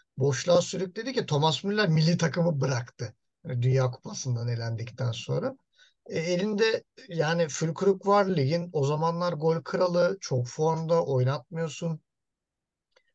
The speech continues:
Hadi mesela araya kaçman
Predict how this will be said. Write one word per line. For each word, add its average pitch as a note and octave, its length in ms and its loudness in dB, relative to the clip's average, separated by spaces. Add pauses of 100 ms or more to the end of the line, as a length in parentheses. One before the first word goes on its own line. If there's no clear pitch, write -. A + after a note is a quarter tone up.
(420)
Hadi C#3+ 200 0
mesela D#3+ 540 2 (240)
araya D3 300 4
kaçman F3 440 0